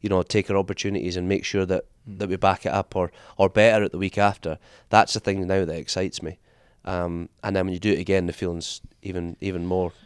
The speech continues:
Speaker 1: more special.
Speaker 2: Well, a hundred caps at the weekend, Scotland versus Ireland. How, how, or what do you need to do to try and experience that feeling? The number one team in the world, incredible form they're in.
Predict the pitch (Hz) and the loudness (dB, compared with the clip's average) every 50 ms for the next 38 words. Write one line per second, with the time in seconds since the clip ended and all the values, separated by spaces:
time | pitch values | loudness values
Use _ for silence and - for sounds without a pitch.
0 | _ - - 98 95 87 - - 98 92 92 - - 90 - _ _ - 110 110 | _ -14 -6 -4 -4 -4 -2 -2 -2 -2 -2 -2 -8 -10 -12 _ _ -8 -6 -4
1 | 104 120 123 123 117 - - 120 117 117 - - - 123 117 - - 120 113 117 | -2 -2 0 0 -2 -2 0 -2 -2 -2 -2 -6 -4 -4 -6 -2 -2 -2 -2 0
2 | 113 - - - - 123 117 120 117 120 113 110 110 110 113 110 107 113 120 113 | -2 -6 -8 -10 -10 -6 -4 -4 -4 -4 -6 -4 -4 -4 -4 -4 -6 -4 -4 -2
3 | 117 110 - - - - - - - 135 135 127 127 127 120 104 - - 139 117 | -2 -4 -6 -10 -16 -16 -14 -12 -2 2 2 4 4 4 2 0 -4 -6 -4 2
4 | 135 147 151 123 127 123 120 113 - 117 110 123 123 120 113 - 110 - 113 107 | 2 2 2 2 0 -2 -4 -4 -4 -4 -2 0 0 0 -2 -4 -8 -8 -6 -6
5 | 107 104 - - - 107 107 101 - - 101 110 - - 104 101 98 101 110 113 | -6 -8 -8 -6 -6 -4 -4 -6 -8 -10 -12 -14 -10 -8 -6 -6 -4 -4 -2 -2
6 | 117 117 117 110 110 107 104 - - 113 113 98 95 101 107 107 104 101 98 95 | 0 0 2 2 2 0 -2 -4 -4 -4 -4 -2 0 2 2 2 2 0 -4 -6
7 | - - _ _ 127 110 - - - 117 117 113 107 98 98 - - - 110 107 | -10 -20 _ _ -14 -14 -14 -4 0 2 2 2 2 -2 -4 -6 -4 -2 0 2
8 | 107 104 101 101 98 98 117 - _ 113 107 104 107 104 101 95 | 2 0 0 -2 -6 -8 -10 -12 _ -4 -2 -2 0 -2 -2 -6